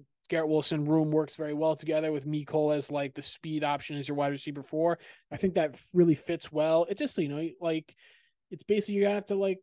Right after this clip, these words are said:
look at the offensive tackle depth chart, and, you know, you're gonna have to rely on Becton to play. You're gonna have to think about having another guard there. So if you have to kick out A V T to tackle, so it's really just, you know, ju-, you know, juggling the offensive line, and when you have an older quarterback, the offensive line might be a little more important than receiver.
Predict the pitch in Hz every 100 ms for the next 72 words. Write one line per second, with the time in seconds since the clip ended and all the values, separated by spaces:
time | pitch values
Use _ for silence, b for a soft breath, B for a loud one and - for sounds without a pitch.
0 | - 185 180 190 185 180 - 190 180 165
1 | 190 - - 135 127 - 135 139 139 123
2 | 135 135 139 143 143 135 139 143 143 139
3 | - 139 131 139 135 123 131 135 143 -
4 | 139 143 143 135 b b - 147 156 151
5 | 147 139 143 147 139 139 131 123 139 127
6 | 135 - - 151 143 143 143 139 - 143
7 | 131 - 131 131 123 - 185 190 190 254
8 | 233 214 208 - b b b _ _ -
9 | 151 143 143 135 156 139 156 143 135 165
10 | 151 156 151 143 143 151 139 135 135 143
11 | 143 139 139 143 139 135 131 - 147 139
12 | 143 143 - 147 156 147 139 147 151 135
13 | 139 139 139 135 139 143 135 139 143 139
14 | 135 131 165 170 196 202